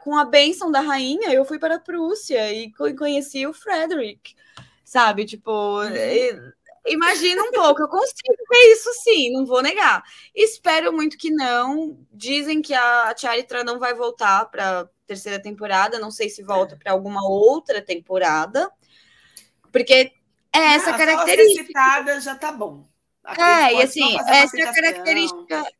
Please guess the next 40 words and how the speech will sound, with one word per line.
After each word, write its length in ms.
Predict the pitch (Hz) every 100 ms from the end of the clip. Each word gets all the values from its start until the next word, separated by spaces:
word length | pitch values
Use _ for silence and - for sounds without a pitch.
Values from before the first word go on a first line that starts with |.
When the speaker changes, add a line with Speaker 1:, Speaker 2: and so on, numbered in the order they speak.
| -
Speaker 1:
essa 180 | 269 269
é 40 |
a 20 | 285
cate-, 260 | 294 285
característica 600 | 269 277 277 285 277 -
da 120 | 277 311
série. 420 | - 381 277 214
Alguns 340 | 208 220 220
personagens 800 | 247 226 277 262 247 277 320 311
ficam 480 | - 277 285 302 370
na 100 | 330
primeira, 380 | 277 269 220 220
na, 180 | 220 208
na, 200 | 190 202
na 120 | 196
temporada 600 | 196 214 214 202 180 180
em 60 | 185
que 80 | 196
aparecem, 800 | 202 226 208 190 214 - 359 - - _ _
têm 260 | 302 302 311
um 40 |
Speaker 2:
Uhum. 40 | 349
Speaker 1:
destaque 640 | 349 - 269 277 330 - 427
e 140 | 440
depois 400 | 415 403 359 330
vão 80 | 403
embora, 440 | 427 466 440 233
somem. 640 | 202 - 285 233 196 170 160 _ _ _ _
Tchau. 360 | 277 208 156 - _ _ _ _ -
Speaker 2:
Aham. 400 | 185 190 185 - _ -
Speaker 1:
Né? 340 | 190 202 214 254 _
Mas, 1200 | - 220 208 202 196 196 196 185 190 170 - - _ _ _ _ _ _ _ - - _ _ _ -
enfim, 440 | 311 311 285 226
espero 360 | 214 - 240 254
que 80 | 262
essas 260 | 254 247
duas 200 | 226 220
aqui 220 | 220 226
fiquem 380 | 220 220 220 208
bem. 400 | 190 175 202 254